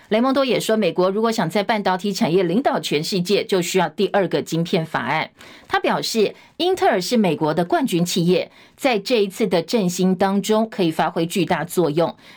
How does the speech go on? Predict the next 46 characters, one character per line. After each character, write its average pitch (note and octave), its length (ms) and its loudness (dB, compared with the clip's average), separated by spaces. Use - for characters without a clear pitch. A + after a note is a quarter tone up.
英 B3 220 2
特 B3 140 0
尔 F3+ 40 0
呢， E3 240 0
应 C#4+ 240 0
该 C#4+ 240 2
为 B3 240 2
即 D#3+ 160 -2
将 F#3 180 0
宣 G3 220 0
布 G3+ 100 2
的 E3 160 0
晶 F3+ 160 -2
片 F3+ 200 0
法 E3+ 140 -2
案 C#3+ 140 -6
资 F3 140 -6
金 B3+ 220 -2
做 G#3 200 -2
好 D3+ 240 -4
全 D3 320 -4
部 F3+ 120 0
的 D3+ 100 -2
准 C3+ 240 -2
备。 C#3 360 -4
路 G4 160 2
透 G4 160 2
则 B3 120 0
报 D#4 160 0
道， A#3 160 0
消 D#4 200 -2
息 C#4+ 100 -2
人 A3 100 0
士 A#3+ 120 -2
透 B3+ 160 2
露， B3 120 2
拜 B3 160 0
登 B3 160 2
政 B3 160 0
府 G#3 160 -2
正 G#3 220 0
在 G3+ 160 0
扩 D4+ 260 0
大 G3 220 -2
施 G3+ 240 0
压， A3 240 0